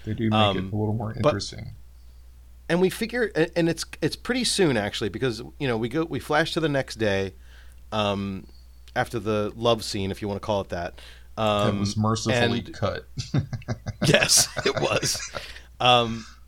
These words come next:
Speaker 2: we do see that, um,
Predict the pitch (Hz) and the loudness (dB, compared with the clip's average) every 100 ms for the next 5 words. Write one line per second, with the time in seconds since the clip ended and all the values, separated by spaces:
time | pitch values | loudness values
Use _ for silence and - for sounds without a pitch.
0 | - - - - - - - - 143 143 | -20 -20 -20 -20 -20 -20 -20 -6 -4 0
1 | 175 214 202 - 160 151 147 - 131 127 | 2 2 2 4 4 4 2 -2 0 2
2 | 120 120 - - 120 113 117 113 113 110 | 2 0 -8 -4 -2 0 0 -2 -4 -8